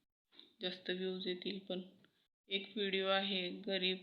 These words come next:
राहण्याची का-, गरिबीत राहण्याची कारणे, अं, त्यामध्ये उभा मोबाईल धरला होता तरी दोन लाख व्ह्यूज आलेले आहेत. एक कमेंट केली होती एका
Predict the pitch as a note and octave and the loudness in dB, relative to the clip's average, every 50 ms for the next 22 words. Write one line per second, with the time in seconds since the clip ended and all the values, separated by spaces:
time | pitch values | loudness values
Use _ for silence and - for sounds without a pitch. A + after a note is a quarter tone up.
0 | - - - _ _ _ _ _ _ _ _ _ _ _ A3 F#3+ - G3+ G3 F#3+ | -6 -16 -20 _ _ _ _ _ _ _ _ _ _ _ -8 -6 -4 -4 -4 -4
1 | G3 F3+ F3+ F3+ F#3 - - F#3+ - - G3 - F#3+ G3 F#3+ F#3 F#3+ F#3 F#3 G3 | -6 -4 -4 -4 -6 -6 -8 -6 -6 -4 -4 -4 -2 0 0 2 2 0 0 -2
2 | G3 G3 - - F#3+ G3 F#3 F#3 G3 F3 F3 F3+ F3+ - A3 - F#3+ F#3+ G3 F#3+ | -4 -8 -6 -6 -6 -6 -4 -4 -4 -4 -4 -4 -6 -8 -6 -4 -4 -4 -2 -4
3 | G3+ - F3+ E3+ - - - - - - - - - - - - - - - - | -2 -2 -4 -4 -6 -8 -10 -10 -8 -8 -8 -10 -10 -12 -14 -18 -20 -20 -20 -16
4 | - - - F#2+ G#3 G3+ G3 G3 G3 G3 G3 G3+ G3+ G3 G3+ G3+ G3 G3 G3 F#3+ | -10 -6 -4 -4 -2 -2 -2 0 2 2 2 2 0 -2 0 0 0 0 0 0
5 | F#3 F#3+ F#3+ F#3 F#3 F#3 G3+ G#3 F#3+ F#3+ F#3+ F#3 F#3 F3+ F#3 F#3 F#3 F#3+ F#3+ G3 | -2 -2 -2 -2 -4 -2 -2 -2 -2 -2 -2 -2 -2 -2 0 0 0 0 -2 -2
6 | F#3+ - G#3 G#3 F#3 F3+ F3+ F3+ - F3 F3+ - F#3 F#3 F#3 F#3 F#3+ F#3 F3+ F3+ | -4 -4 -2 -2 -2 -2 -2 -2 -2 -4 -2 -2 -4 -4 -2 -2 -4 -2 -2 -2
7 | F3+ F3+ F#3 F#3 F#3 - - G3 F#3+ F#3 F#3 F#3 F#3 F#3 F#3 F#3 F#3 F3+ F3+ F3+ | -2 -2 -2 -4 -4 -8 -8 -4 -4 -2 -2 -4 -4 0 0 2 2 2 0 0
8 | F3+ F3+ F#3+ G3 F3+ F3+ - F#3+ F3+ F3+ - - - F#3 F#3 F#3 F#3 F#3 F#3 F#3 | 0 0 0 0 -2 -2 0 -2 -2 -2 -4 -8 -8 -6 -4 -4 -4 -4 -4 -6
9 | F#3+ - - F#3+ F#3+ F#3 F#3 F#3 F3+ F3+ F3 F#3 F3+ F3 F3 F3 F#3 F3+ | -8 -8 -4 -2 0 0 0 -2 -2 -2 -2 -2 -2 -2 -2 0 0 0